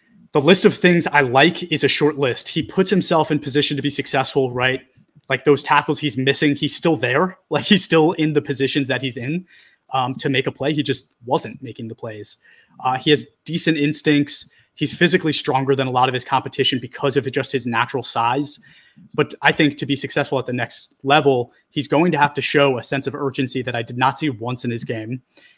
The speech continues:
He's gonna have to develop technique that he, he won't be able to just rely on his size and strength. And I think he needs to show passion for what he's doing that I didn't see. Again, I think I'm being really harsh,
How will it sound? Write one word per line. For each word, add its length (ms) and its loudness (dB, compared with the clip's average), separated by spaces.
He's 160 -2
gonna 140 2
have 160 4
to 60 -8
develop 380 2
technique 500 0
that 140 -4
he, 320 -8
he 180 -8
won't 220 0
be 60 2
able 100 4
to 80 -4
just 180 -4
rely 280 -2
on 100 -2
his 200 -6
size 340 -2
and 100 -4
strength. 480 -10
And 100 -2
I 40 0
think 160 0
he 80 -4
needs 220 0
to 80 -2
show 180 4
passion 480 2
for 120 -2
what 140 0
he's 120 -4
doing 420 -2
that 100 0
I 100 2
didn't 280 -4
see. 300 -8
Again, 380 0
I 100 -2
think 160 4
I'm 100 6
being 280 4
really 260 2
harsh, 480 0